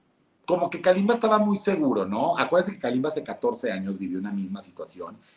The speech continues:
e incluso sí llegó a pisar la cárcel. ¿Cómo olvidar la imagen de Kalimba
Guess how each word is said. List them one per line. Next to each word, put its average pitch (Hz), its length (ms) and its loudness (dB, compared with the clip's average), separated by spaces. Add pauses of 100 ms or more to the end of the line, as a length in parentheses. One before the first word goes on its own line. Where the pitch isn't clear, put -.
e 101 100 -4
incluso 98 260 -10
sí - 160 -8
llegó 104 220 0
a 90 60 -6
pisar 95 300 -6
la 90 100 -6
cárcel. - 380 -8
¿Cómo 98 160 -6
olvidar 95 320 -4
la 104 120 -4
imagen 95 440 -6
de 92 100 -8
Kalimba 87 520 -8